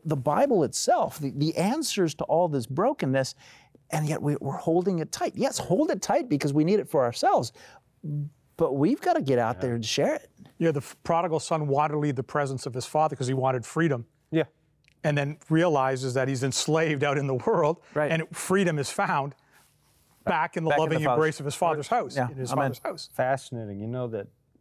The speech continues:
Speaker 2: American slaveholders in the nineteenth century wanted, people said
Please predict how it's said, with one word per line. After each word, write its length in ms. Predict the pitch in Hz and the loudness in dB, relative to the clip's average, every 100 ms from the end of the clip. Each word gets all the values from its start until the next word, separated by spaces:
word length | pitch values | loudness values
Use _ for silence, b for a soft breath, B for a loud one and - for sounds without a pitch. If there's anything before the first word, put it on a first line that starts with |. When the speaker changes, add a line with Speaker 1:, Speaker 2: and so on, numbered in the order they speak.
| - | -10
Speaker 2:
American 440 | 110 131 147 - 107 | -4 0 -2 -2 -8
slaveholders 920 | - 117 113 107 110 104 98 95 92 | -4 -2 -2 -4 -8 -8 -8 -8 -8
in 80 | 90 | -8
the 80 | |
nineteenth 480 | 92 95 92 101 90 | -6 -8 -10 -10 -10
century 540 | - 101 98 - 73 - b b b b b b _ _ | -6 -8 -8 -10 -12 -12 b b b b b b _ _
wanted, 560 | 101 110 120 110 - - _ | -2 0 0 -2 -6 -20 _
people 220 | 147 135 - | -6 -6 -6
said 240 | 110 | -6